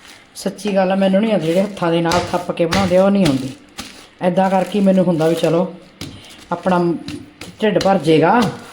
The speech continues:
ਚੱਸ ਪੂਰੀ ਹੋ ਜਾਏਗੀ, ਜਿਹਨੂੰ ਕਹਿੰਦੇ ਹੁੰਦੇ ਨਾ ਵੀ ਸਵਾਦ ਜਾ। ਆਪਾਂ ਇਹ ਕਰਕੇ ਮੂਲੀ ਦੀ ਰੋਟੀ ਤੁਸੀਂ ਵੀ ਇਸ ਤਰ੍ਹਾਂ ਮੱਕੀ ਦੀ ਬਣਾ ਕੇ ਖਿਲਾਓ।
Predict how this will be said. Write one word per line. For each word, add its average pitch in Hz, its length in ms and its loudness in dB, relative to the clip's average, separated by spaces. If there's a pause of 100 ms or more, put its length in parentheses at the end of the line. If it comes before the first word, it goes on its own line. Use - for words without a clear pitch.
(760)
ਚੱਸ 190 260 0
ਪੂਰੀ 202 280 4
ਹੋ 190 80 6
ਜਾਏਗੀ, 160 340 2
ਜਿਹਨੂੰ 185 200 0
ਕਹਿੰਦੇ 180 200 0
ਹੁੰਦੇ 185 200 0
ਨਾ 196 100 2
ਵੀ 277 180 6 (180)
ਸਵਾਦ 156 380 0
ਜਾ। 165 120 0 (760)
ਆਪਾਂ 165 280 -2
ਇਹ 151 160 0
ਕਰਕੇ 156 320 -4 (280)
ਮੂਲੀ 180 340 4
ਦੀ 190 120 4
ਰੋਟੀ 180 320 2 (640)
ਤੁਸੀਂ 190 200 0
ਵੀ 190 60 4
ਇਸ 180 140 2
ਤਰ੍ਹਾਂ 180 220 0
ਮੱਕੀ 170 280 -4
ਦੀ 175 60 2
ਬਣਾ 190 200 0
ਕੇ 165 160 -4
ਖਿਲਾਓ। 147 420 0